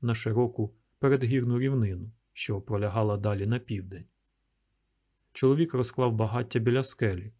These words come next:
щоб розігріти зморшки, і вони доїли гриби разом із консервованим шпинатом.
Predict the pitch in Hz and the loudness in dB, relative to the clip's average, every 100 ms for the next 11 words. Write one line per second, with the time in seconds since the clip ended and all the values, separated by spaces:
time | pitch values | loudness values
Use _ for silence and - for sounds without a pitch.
0 | _ - - 107 110 107 110 113 110 120 | _ -16 -6 -4 0 0 2 0 0 0
1 | 117 107 92 - - - _ _ _ _ | 0 -2 -6 -16 -18 -20 _ _ _ _
2 | _ - 117 113 - 113 131 135 127 143 | _ -4 -2 -2 -2 -2 2 2 2 4
3 | 110 101 98 104 113 120 113 _ _ _ | 2 2 -2 0 2 2 -2 _ _ _
4 | - 123 127 110 98 - - 120 113 113 | -4 -2 0 0 -2 -6 -4 -4 -2 0
5 | 110 104 104 104 - 123 101 92 117 | 0 0 -2 -4 -4 -2 -2 -4 -14